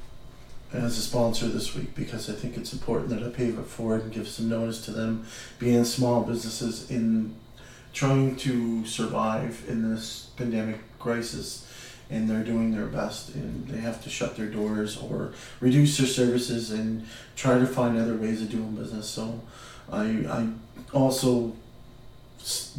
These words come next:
wanna do a positive message for the businesses out there. I really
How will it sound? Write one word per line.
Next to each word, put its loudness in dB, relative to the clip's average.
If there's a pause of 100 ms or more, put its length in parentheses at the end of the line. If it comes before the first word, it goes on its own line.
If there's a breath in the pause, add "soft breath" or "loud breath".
wanna 4 (640)
do 6
a -2
positive 4
message -2
for -6
the -2
businesses -6
out -4
there. 0
I 2
really -2